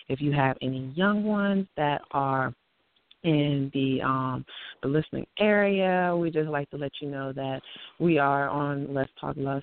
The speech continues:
Sex, and Nutrition, and, you know, we have adult content, and we use adult language at times, and we just like to let our adults know. Not to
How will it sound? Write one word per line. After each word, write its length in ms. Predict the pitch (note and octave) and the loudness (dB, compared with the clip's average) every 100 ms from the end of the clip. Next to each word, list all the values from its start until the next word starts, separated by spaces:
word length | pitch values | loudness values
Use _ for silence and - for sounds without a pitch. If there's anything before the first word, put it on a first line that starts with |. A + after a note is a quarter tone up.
| - | -6
Sex, 160 | C#3 - | -8 -6
and 120 | D3 | -6
Nutrition, 580 | C#3+ - C#3 C#3+ D3 C#3 | -6 -4 -4 -4 -6 -4
and, 160 | C#3 D#3 | -2 -2
you 60 | |
know, 100 | D3+ | 0
we 100 | D3+ C#3+ | 0 -2
have 180 | C#3+ | -4
adult 380 | C#3+ C#3 C#3+ C#3+ | -4 -6 -8 -8
content, 400 | - C#3+ C#3 C#3 - | -6 -4 -4 -6 -4
and 600 | D3+ D3 D3+ C#3+ C3 C3 - - - - | -2 0 0 -2 -2 -4 -8 -16 -16 -2
we 180 | F#3 E3+ | 2 4
use 220 | D3 D#3 | 4 4
adult 320 | D#3 D3+ E3 D3 | 2 0 0 -2
language 440 | D3+ D3 C#3+ C#3+ | -2 0 -2 -4
at 120 | C#3 - | -6 -4
times, 300 | C#3+ C#3 D3 | -4 -2 0
and 100 | E3 | 0
we 80 | F#3+ | 0
just 200 | G#3 - | -2 -2
like 200 | E3 D#3 | -2 0
to 80 | C#3+ | -2
let 280 | C#3 C3+ - | 0 -2 -4
our 320 | C3+ C#3 - | -8 -6 -6
adults 460 | - C3+ C#3 C3+ - - | -6 -4 -4 -6 -8 -2
know. 380 | C3+ C3 B2+ B2+ - - | 2 2 2 -2 -10 -4
Not 220 | E3+ F3+ | 0 0
to 80 | G3 | -4